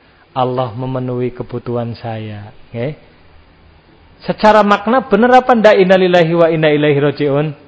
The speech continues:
Benar, ini semua titipan Allah, nanti juga akan kembali kepada Allah. Nah, tadi. Jadi demikian ya. Jenisnya apa? Oh, di sini. Nah, barakallahu fikum.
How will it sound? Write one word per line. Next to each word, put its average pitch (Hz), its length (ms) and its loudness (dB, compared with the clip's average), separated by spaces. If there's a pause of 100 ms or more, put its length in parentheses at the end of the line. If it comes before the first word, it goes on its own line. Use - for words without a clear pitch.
(960)
Benar, 190 240 -4
ini 170 240 -4
semua 180 320 0
titipan 151 560 -4
Allah, 156 320 0
nanti 175 240 0
juga 147 240 -2
akan 143 240 -2
kembali 147 320 -2
kepada 143 480 -2 (400)
Allah. 113 400 -18 (160)
Nah, 113 160 -16
tadi. 147 400 -12 (720)
Jadi 165 240 -4
demikian 160 640 -2
ya. 147 320 -6 (340)
Jenisnya 160 560 -6
apa? 131 320 -10
Oh, 190 560 0
di 147 160 -10
sini. 113 240 -14 (240)
Nah, 135 240 0
barakallahu 196 560 0
fikum. 117 320 -12